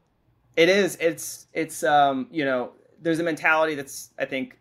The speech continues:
on both sides of the Pacific that's somewhat zero sum. Um, it, whether it's objectively true or not is somewhat irrelevant. If everyone thinks it's zero sum, then that's what's gonna drive the dynamic. Um,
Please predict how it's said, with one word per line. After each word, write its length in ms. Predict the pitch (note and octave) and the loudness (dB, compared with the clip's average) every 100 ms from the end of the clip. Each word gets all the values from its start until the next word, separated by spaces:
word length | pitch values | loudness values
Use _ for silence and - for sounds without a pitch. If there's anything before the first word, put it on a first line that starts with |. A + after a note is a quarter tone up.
| - | -6
on 140 | C3 | -4
both 240 | A#2+ C3 C#3+ | 0 0 0
sides 300 | C#3+ B2+ A#2+ | -2 -2 -4
of 100 | A2 | -14
the 60 | |
Pacific 440 | A2 A2 B2 A2+ G#2+ | -16 -14 -12 -10 -8
that's 420 | G#2+ - - - _ _ | -10 -10 -14 -16 _ _
somewhat 560 | - - D3 C3+ - A#2+ | -10 -4 0 0 -2 -6
zero 280 | B2 A2+ G#2+ | -6 -4 -4
sum. 500 | C#3 A2 F#2+ F#2+ G#2+ _ _ - | -4 -4 -4 -10 -16 _ _ -6
Um, 380 | A#2 A2 G#2 - | -2 -2 -4 -6
it, 80 | D3 | 0
whether 300 | C3+ F3+ D3 | 4 6 6
it's 100 | C3 | 2
objectively 460 | A#2 C#3 C3+ A#2 | -6 -6 -6 -12
true 180 | - F3+ | -8 -4
or 60 | C3 | -2
not 260 | A2+ G#2 | -2 -2
is 80 | - | -8
somewhat 240 | - B2 | -6 -4
irrelevant. 460 | G#2+ G#2+ B2+ G#2 G2+ | -4 0 0 -2 -6
If 100 | G2+ | -8
everyone 240 | A2+ A2 | -8 -10
thinks 300 | G2+ B2 B2 | -10 -10 -10
it's 120 | G#2 G2 | -14 -12
zero 200 | G#2 G2 | -10 -8
sum, 280 | A2 G2 | -8 -8
then 280 | F#2+ F#2 E2+ - _ | -8 -12 -12 -20 _
that's 240 | G2+ G2 | -12 -10
what's 220 | - G#2 - | -10 -10 -8
gonna 160 | G#2+ | -10
drive 420 | F#2 G2+ F#2+ F#2+ - - | -8 -6 -6 -10 -20 -16
the 80 | F#2+ | -14
dynamic. 580 | F2+ G#2 B2+ F2+ F#2 - | -10 -8 -6 -8 -14 -6
Um, 400 | A2+ G#2+ G2+ G2 | -4 -4 -6 -10